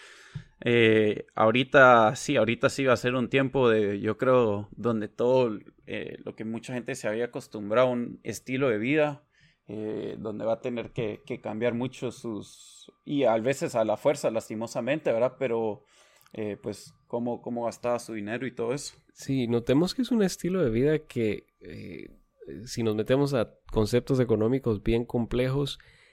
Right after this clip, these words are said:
Speaker 2: sí hubo desde un inicio, desde la recesión del dos mil ocho, dos mil ocho, dos mil nueve,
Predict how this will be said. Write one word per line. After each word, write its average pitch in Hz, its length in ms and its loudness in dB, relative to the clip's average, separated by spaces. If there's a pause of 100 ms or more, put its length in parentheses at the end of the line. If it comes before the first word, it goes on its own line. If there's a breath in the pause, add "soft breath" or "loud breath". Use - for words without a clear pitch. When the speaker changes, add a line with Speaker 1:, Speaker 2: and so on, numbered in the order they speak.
(160 soft breath)
Speaker 2:
sí - 340 0
hubo 143 640 2
desde 113 280 -2
un 127 80 4
inicio, 131 480 0
desde 104 280 -2
la 101 140 -2
recesión 101 580 -4
del 113 140 0
dos 101 200 -6
mil 110 380 -6
ocho, 120 440 -4 (180)
dos 95 180 -10
mil 104 140 0
ocho, 110 260 -2
dos 107 80 -6
mil 113 180 0
nueve, 117 360 -2